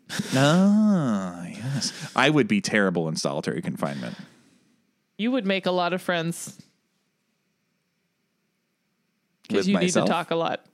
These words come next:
Speaker 1: and you would
Speaker 2: Ah.
Speaker 1: just, <laughs> you just make up people to talk to.
Speaker 2: Yeah. Man, that's one of the reasons I don't break any laws, is I would not do well in jail, because in jail I would end up doing something that would get me in solitary confinement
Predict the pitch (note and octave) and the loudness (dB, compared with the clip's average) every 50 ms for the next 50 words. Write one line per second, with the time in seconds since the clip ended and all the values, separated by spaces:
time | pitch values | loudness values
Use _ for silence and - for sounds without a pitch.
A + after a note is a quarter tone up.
0 | - - - A2 F3+ F3 - G#3+ G3+ G3 G3 A#3 - - - - C#4 C#4+ C#4 B3+ | -6 -4 -4 -4 -2 0 2 2 4 4 2 2 0 0 -2 -2 -2 0 0 0
1 | B3+ B3 A3+ - - G#3+ G#3+ G#3 - - - F#3 - - - G3 F3+ F#3+ G3+ A#3 | 0 0 0 0 0 0 0 -2 -2 -2 -2 -4 -2 -2 -2 -2 0 0 0 0
2 | A3 G#3+ D4 A#3+ - - E3+ - - - A3+ G#3 - - _ _ - F3+ - _ | 0 0 -2 -2 -2 -4 -4 -4 -2 -2 -2 -2 -4 -8 _ _ -20 -20 -14 _
3 | - G#2 F#2+ D#2 C#2+ D2 F#2+ A2 G#2+ _ _ _ _ _ _ _ - - - - | -4 -4 -2 -2 -4 -4 -6 -8 -10 _ _ _ _ _ _ _ -20 -18 -16 -16
4 | - - - - - - - - _ _ _ _ _ _ _ A2 G#2 F#2 F2+ F2+ | -16 -16 -18 -18 -20 -20 -20 -20 _ _ _ _ _ _ _ -2 0 2 2 2
5 | F2 E2+ E2+ E2 F2+ - - D3 E3+ - - F#3+ F#3+ F#3 F3+ E3 E3 E3 D#3 D3 | 2 0 -2 -4 -2 0 2 2 2 2 4 4 6 6 6 6 4 4 2 2
6 | D#3+ D3+ D3+ - C3 C#3+ C#3 C3+ C3+ C3 C3 A#2 G#2 F#2+ F2+ F2 F2+ F#2 - - | 2 2 2 2 2 0 0 2 0 0 2 4 4 4 4 2 2 0 -4 -6
7 | - - - - G2 F2+ E2+ E2+ G2+ G#2 G#2+ A2 G#2 F#2 F#2 F#2+ G2+ - - G#2 | -8 -6 -4 -2 -2 0 0 0 0 0 2 2 2 2 2 2 0 0 0 0
8 | G2+ G2+ F#2+ F#2+ F#2+ F#2 F#2+ F2+ - F2+ F2 E2+ E2 D#2+ - - _ _ - - | 2 2 2 2 2 2 0 0 0 0 2 2 0 -2 -4 -8 _ _ -20 -8
9 | - - G2 - G#2+ F#2+ F2+ F#2+ F#2+ G2 F#2+ A2 G#2 G2+ F#2+ F2+ F2+ F2 F2 F2+ | -6 -6 -2 0 0 0 2 2 0 2 2 2 2 4 4 2 2 2 2 2
10 | F#2 F#2 F#2+ F#2+ F2+ F2 G#2+ A2+ A2+ G#2+ G2+ - G#2 F#2 E2+ F2+ F2+ F2 F2 F2 | 2 2 0 0 0 2 2 2 4 2 2 2 0 0 0 0 0 0 0 0
11 | F2 E2+ G#2+ - G#2+ G2+ F2+ E2+ - F#2+ E2+ E2 D#2+ - F#2 E2+ E2 - F#2 E2+ | 0 -2 -2 -2 -2 -2 -2 -2 -2 -2 -2 -2 -2 -2 -2 -4 -2 -4 -6 -6
12 | F2+ - F2 F2 F2 F2 E2+ F2 - - - | -6 -4 -4 -2 -2 -2 -2 -4 -6 -8 -14